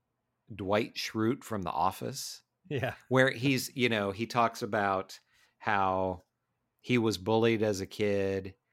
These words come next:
Speaker 1: and then he says, "But of course, that's before I started martial arts," you know? And he's this guy who, you know, he's just one of those,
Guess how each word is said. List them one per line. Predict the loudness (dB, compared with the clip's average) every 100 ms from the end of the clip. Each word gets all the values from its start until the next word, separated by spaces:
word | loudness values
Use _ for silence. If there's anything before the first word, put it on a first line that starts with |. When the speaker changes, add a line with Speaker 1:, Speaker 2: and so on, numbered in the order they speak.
| _ _
Speaker 1:
and | -8 -4
then | -2
he | -2
says, | -4 -6
"But | -4 -4
of | 2
course, | 0 4
that's | 2 2
before | -8 -6 0 2
I | 0
started | -2 -2 -2 -2 -4
martial | -6 -6 -8 -6
arts," | -6 -8 -8
you | -6
know? | -6 -8 -12 _ -20 -4
And | 2
he's | 2 2
this | 0 -2
guy | 4 6 6 2
who, | -4
you | -8 -8 -2
know, | 0
he's | 0
just | 0 -2
one | 2 2
of |
those, | 4 4 2 -4